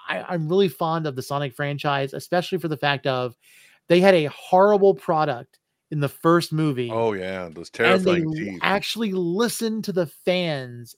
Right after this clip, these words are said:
Speaker 1: and turned around and was highly successful, even though it came out right before the pandemic was in full swing.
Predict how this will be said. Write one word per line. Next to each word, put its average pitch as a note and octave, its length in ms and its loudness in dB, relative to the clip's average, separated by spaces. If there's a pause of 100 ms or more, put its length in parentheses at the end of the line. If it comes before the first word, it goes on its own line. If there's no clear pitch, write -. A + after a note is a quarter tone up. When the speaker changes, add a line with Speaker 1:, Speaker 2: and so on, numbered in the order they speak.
(100)
Speaker 1:
and D#3 320 -6
turned G#3+ 360 -4
around D#3 680 -2 (580)
and D3 600 -4 (240)
was E3 160 2
highly D4 440 4
successful, C#4 760 0
even D4 340 0
though D#4 340 6
it G#3 120 0
came A#3 220 -4
out A#3+ 200 -2
right A3 360 -4
before A#3 400 0
the F3+ 80 -6
pandemic F#3 520 -4
was E3 140 -6
in D#3 120 -8
full D#3+ 180 -6
swing. - 280 -18